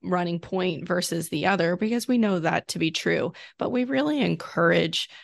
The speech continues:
clients to bring their spouse or bring their significant other into the meeting, because we don't want misunderstandings and we want to create a sense of peace of mind.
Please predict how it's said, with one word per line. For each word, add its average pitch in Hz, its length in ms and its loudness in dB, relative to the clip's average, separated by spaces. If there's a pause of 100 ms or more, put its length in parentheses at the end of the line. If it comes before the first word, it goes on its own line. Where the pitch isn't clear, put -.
(220)
clients 170 540 0
to 175 420 0 (140)
bring 175 560 2
their 160 400 0
spouse 147 500 0
or 156 140 2
bring 160 400 0
their 151 280 0 (260)
significant 175 600 2
other 185 320 0
into 175 400 0
the 151 120 -2
meeting, 180 460 2 (380)
because 180 340 2
we 185 160 2
don't 185 440 2
want 170 220 -2
misunderstandings 165 960 -2
and 165 80 -2
we 160 120 0
want 165 220 0
to 190 80 4
create 165 420 0
a 156 80 -2
sense 165 380 0
of 170 340 -2 (380)
peace 185 320 0
of 165 240 -2
mind. 160 640 2